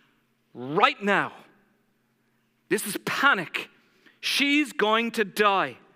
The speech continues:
And so Jesus says yes. And he starts this walk to this man's house to go and help this girl. But the crowds around Jesus are so huge, they're crushing Jesus all around.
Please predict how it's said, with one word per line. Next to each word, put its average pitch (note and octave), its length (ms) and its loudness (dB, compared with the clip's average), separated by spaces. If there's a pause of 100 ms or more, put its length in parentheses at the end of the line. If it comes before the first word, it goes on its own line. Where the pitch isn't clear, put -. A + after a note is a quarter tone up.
(920)
And D3+ 120 -4
so F#3+ 120 0
Jesus A3+ 400 -4
says G#3 240 -2
yes. - 480 -4 (600)
And D#3+ 120 -2
he F#3+ 120 -2
starts G#3 500 0
this F#3+ 220 -4
walk G#3 480 -2
to F#3+ 100 -6
this F#3 220 -4
man's G3+ 340 2
house G3 460 -2 (380)
to F#3 100 -4
go F#3+ 300 0
and F3+ 120 -6
help G3 320 -2
this G3 180 -2
girl. G3 460 2 (260)
But G3 140 -2
the F#3 80 -2
crowds A#3 480 0
around G#3+ 360 0
Jesus F#3+ 400 -2
are F#3 200 0
so B3 400 -2
huge, A#3 480 -4
they're F#3+ 160 0
crushing B3+ 640 -4
Jesus G3 400 -4
all G3+ 280 0
around. G3 480 0